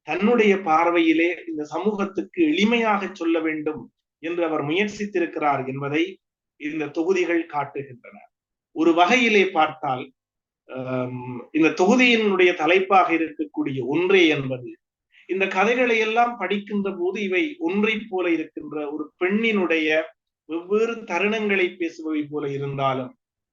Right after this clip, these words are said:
அவை வெவ்வேறு வகையான, வேறு, வேறு வகையான தருணங்களோடு எங்களுடைய மனதிலே சேரக்கூடிய கதைகளாக இருக்கின்றன.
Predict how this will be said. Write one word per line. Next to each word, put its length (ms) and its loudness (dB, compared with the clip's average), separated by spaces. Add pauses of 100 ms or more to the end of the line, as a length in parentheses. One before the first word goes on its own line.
(140)
அவை 340 -2
வெவ்வேறு 640 -2
வகையான, 800 0
வேறு, 480 -2
வேறு 340 -4
வகையான 640 -2
தருணங்களோடு 840 -2 (760)
எங்களுடைய 480 0
மனதிலே 520 0
சேரக்கூடிய 840 -4
கதைகளாக 600 -4
இருக்கின்றன. 540 -14